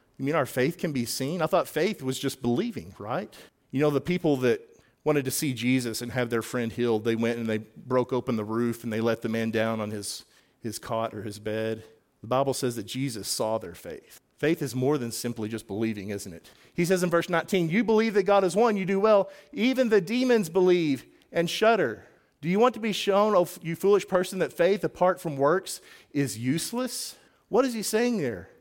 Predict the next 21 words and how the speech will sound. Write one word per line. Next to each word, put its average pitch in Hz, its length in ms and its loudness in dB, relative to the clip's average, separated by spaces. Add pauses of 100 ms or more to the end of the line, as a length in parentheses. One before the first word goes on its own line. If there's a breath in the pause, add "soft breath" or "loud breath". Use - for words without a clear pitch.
(260 loud breath)
If 208 180 0
you 247 100 4
believe 220 420 8
in 214 120 0
God, 214 360 8 (140 loud breath)
if 175 160 2
you 208 80 0
believe 226 300 6
in 214 100 0
Jesus 190 300 -2
Christ, 240 340 6
but 208 140 -4
you 185 80 -2
don't 233 200 6
do 185 180 2
anything 262 340 2
about 262 260 6
it, 277 200 -2
then 202 140 0
that 262 160 4
is 233 280 0